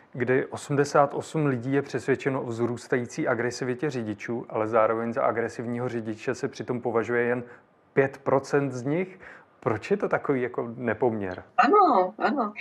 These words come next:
Speaker 2: Souhlasím, my to máme i z předchozích výzkumů. Všichni se cítí ohroženi agresivitou ostatních, ale já to nejsem. To je přesně toto.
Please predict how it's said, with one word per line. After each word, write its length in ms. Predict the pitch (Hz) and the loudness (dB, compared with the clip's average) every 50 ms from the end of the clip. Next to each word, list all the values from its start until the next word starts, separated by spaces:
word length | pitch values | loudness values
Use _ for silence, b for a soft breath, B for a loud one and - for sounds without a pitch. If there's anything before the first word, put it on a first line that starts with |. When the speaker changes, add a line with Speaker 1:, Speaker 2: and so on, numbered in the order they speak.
| B B B | B B B
Speaker 2:
Souhlasím, 1200 | - - 208 202 214 214 262 262 277 - - - 277 277 269 269 269 269 269 277 269 269 269 262 233 | -2 2 4 4 6 6 6 4 4 2 -2 0 2 4 4 4 2 2 2 0 0 0 -2 0 0
my 100 | 220 220 | 0 0
to 140 | 220 226 220 | 0 -2 0
máme 280 | 214 202 196 196 196 | 0 0 0 0 0
i 160 | 170 180 180 170 | 0 0 0 -2
z 220 | - - - - | -6 -12 -20 -18
předchozích 720 | _ - - 226 220 - - 226 220 214 226 214 214 - | _ -4 -4 -4 -2 2 2 2 4 4 2 0 0 -2
výzkumů. 1000 | 202 214 208 208 - - - 220 214 208 208 202 202 196 196 202 208 208 202 208 B B B B B B B B B | -4 -6 -6 -6 -8 -2 0 2 2 4 4 2 2 2 0 -2 -2 -4 -6 -10 B B B B B B B B B
Všichni 380 | - - - 233 214 226 214 202 | -2 0 0 2 2 2 2 2
se 200 | 208 214 202 - | 2 2 0 0
cítí 320 | - 196 185 - 196 - | -2 -6 -4 -2 -2 0
ohroženi 680 | - - 165 170 190 196 196 190 175 180 190 175 190 175 | 0 0 0 2 2 2 2 0 0 0 -2 -2 -2 -2
agresivitou 600 | 165 165 185 185 185 - 185 170 185 - 196 185 | -4 -4 -4 -6 -4 -4 -4 -4 -2 0 0 0
ostatních, 760 | - - - - - - 175 170 - 185 180 175 170 - - | 0 0 -2 -4 0 0 0 0 0 -4 -4 -4 -4 -2 0
ale 120 | 160 170 | 2 2
já 160 | 160 156 156 156 | 4 2 2 0
to 140 | - 165 | -2 -6
nejsem. 440 | 151 139 139 139 - - - 139 - - B B B B B B B B B - | -4 -4 -4 -6 -8 -8 -8 -8 -8 -8 B B B B B B B B B 0
To 80 | 214 | 4
je 240 | 220 220 214 - - | 4 6 4 4 2
přesně 480 | - - - - - - - 214 202 208 | -4 -10 -14 -14 -8 -4 -2 -2 0 0
toto. 360 | - 165 - - - - | -2 -4 -4 -4 -8 -8